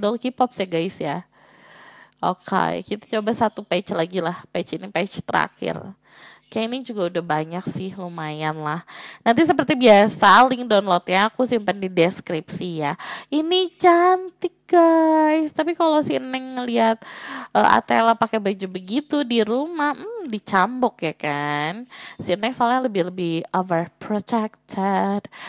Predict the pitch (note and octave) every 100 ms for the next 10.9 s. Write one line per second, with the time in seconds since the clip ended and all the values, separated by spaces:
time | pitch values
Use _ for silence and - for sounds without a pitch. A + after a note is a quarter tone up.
0 | - - B3 C4+ C#4 C4+ E4+ E4 F4 -
1 | A3+ A#3+ - A3+ A3+ A#3 A#3+ A#3 A3 A3
2 | A3 A#3+ A#3+ - - _ - - - _
3 | - D#3 D#3 - - - - - - -
4 | G#3 E3+ A3+ F4 F4+ F4 F4+ G#4+ - -
5 | - - _ _ _ - - - - -
6 | - G#3 G3+ A3 G#3+ A#3 A#3 F#3+ G3+ B3
7 | C4+ C#4+ C4 C4 G#3+ G#3+ G#3+ A#3 A#3+ E3+
8 | D#3 D#3 D#3 - - - A#2+ F3+ _ _
9 | - F4 _ - F#3+ F#3 F#3+ F#3 F3+ G3
10 | - F3+ F#3 G3+ - - - F3+ -